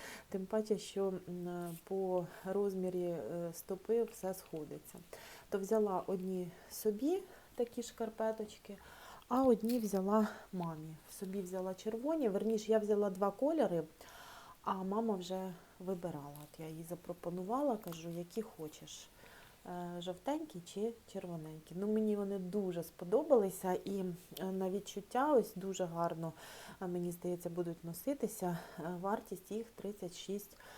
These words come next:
гривень, здається. Тому, м, придивіться, дуже, е, прикольні шкарпетки, мені сподобались. Так, ще я забігла в червоний маркет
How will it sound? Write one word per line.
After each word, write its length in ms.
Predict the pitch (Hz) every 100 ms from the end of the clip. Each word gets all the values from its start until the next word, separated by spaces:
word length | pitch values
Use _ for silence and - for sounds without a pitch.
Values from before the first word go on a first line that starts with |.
| - -
гривень, 420 | 170 180 170 156 156 -
здається. 460 | 156 156 156 - 160
Тому, 340 | 165 185 233 214 -
м, 280 | 226 190 185
придивіться, 640 | 208 202 214 226 339 -
дуже, 300 | 180 190 220
е, 140 | 196 175 - - 175 180 180
прикольні 460 | 220 214 165 156
шкарпетки, 600 | 151 - 160 - 156 -
мені 240 | 160 165 214
сподобались. 720 | - 196 175 160 165 175 - - - - - - -
Так, 240 | 233 180
ще 180 | - -
я 160 | 320 320
забігла 600 | 226 202 254 233 226 220 - - 190 185 214
в 200 | 226 202 165 - -
червоний 600 | - 208 196 214 220 185
маркет 460 | 185 262 359 -